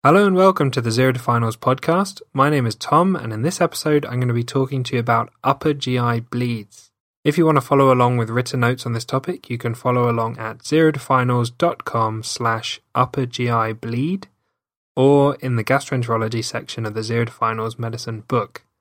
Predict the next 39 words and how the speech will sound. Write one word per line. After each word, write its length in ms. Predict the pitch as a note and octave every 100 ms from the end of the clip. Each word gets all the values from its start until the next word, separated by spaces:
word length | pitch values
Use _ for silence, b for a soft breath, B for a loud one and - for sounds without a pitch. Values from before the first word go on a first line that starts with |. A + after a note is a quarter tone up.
| _ _ _ _ -
Let's 140 | G3
get 140 | - D3
straight 340 | - C#3+ B2+
into 240 | B2 A2 A2
it. 160 | A2 _ _ _ _ _ _ _
Bleeding 420 | C3+ D3 G#3 A#3+ A#3
from 220 | G3 D#3+
the 120 | C#3+
upper 240 | D3+ F3 F3+
G 200 | D#3+ D#3
I 140 | D3
tract 460 | C#3+ - A2+ - -
is 100 | A#2
a 80 | A2+
medical 500 | B2 C3+ C#3 - C3
emergency 600 | B2 A#2+ A#2+ A2+ - A2+
that 180 | A2 -
you're 140 | B2
gonna 180 | B2 A#2+
see 200 | - B2+
a 100 | A#2+
lot 460 | A#2 C3+ A2+ - _ _
when 160 | - A#2
you 80 | A2+
become 320 | A#2 - A2+
a 60 |
junior 320 | A2+ B2+ B2 A2+
doctor. 480 | A2 - - A#2 - _ _ _ _ _ _ _
It 100 | -
involves 440 | B2+ C3 C3+ C3 -
some 260 | E3 F#3
form 320 | G3 F3+ E3+ D#3
of 160 | C#3 -
bleeding 500 | C#3 C#3 A#2 A2 A#2
from 220 | - A#2
the 100 | A2+
esophagus, 960 | G#2 - C#3+ - C3+ C#3 B2+ - - _ -
the 100 | B2
stomach, 640 | - B2+ A#2+ A#2 A#2+ -